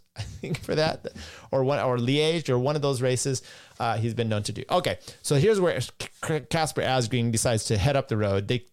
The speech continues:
tell then de Klerk, "Hey, sit up," and de Klerk's like, "What? Why is he trying to get up here?" And then finally he, he did sit up. And then, uh, you had, um, Jumbo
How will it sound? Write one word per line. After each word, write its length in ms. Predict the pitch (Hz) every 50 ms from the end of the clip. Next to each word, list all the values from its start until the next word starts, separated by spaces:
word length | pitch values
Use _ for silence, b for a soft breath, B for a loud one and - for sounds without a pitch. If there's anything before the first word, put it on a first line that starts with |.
| -
tell 240 | - - 175 165 156
then 240 | 139 135 127 117 110 - _ _ -
de 100 | - 127
Klerk, 380 | - - 143 135 123 110 - -
"Hey, 320 | - - 147 143 123 110
sit 320 | 101 - - - 160 143 139
up," 180 | 135 123 -
and 140 | - 110 104
de 80 | - 110
Klerk's 260 | - 131 120 - -
like, 120 | 104 95
"What? 380 | 95 101 92 113 160 214 - - b b b b b b b b
Why 200 | 113 123 143 160
is 80 | 170
he 80 | 185 170
trying 200 | - 180 165 160
to 60 | 147
get 160 | 117 127 127
up 160 | 139 147 -
here?" 160 | 135 104 101 95
And 120 | 95 117
then 140 | 127 117 104
finally 380 | - 120 120 113 110 104 98
he, 260 | 95 - 107 95 95 _ _ - -
he 120 | 113 113 107
did 200 | - 104 98 -
sit 140 | - 107
up. 180 | 101 98 - B B B B B B B
And 160 | - 123 139 156
then, 240 | 160 165 160 156 -
uh, 240 | - 147 139 135 -
you 160 | 143 131 135 127
had, 380 | 127 131 131 127 123 110 -
um, 400 | - - 117 113 113 110 110 110 - - _ _ - - - - _ _ _ - - 127 113
Jumbo 420 | - 151 147 151 143 120 101 -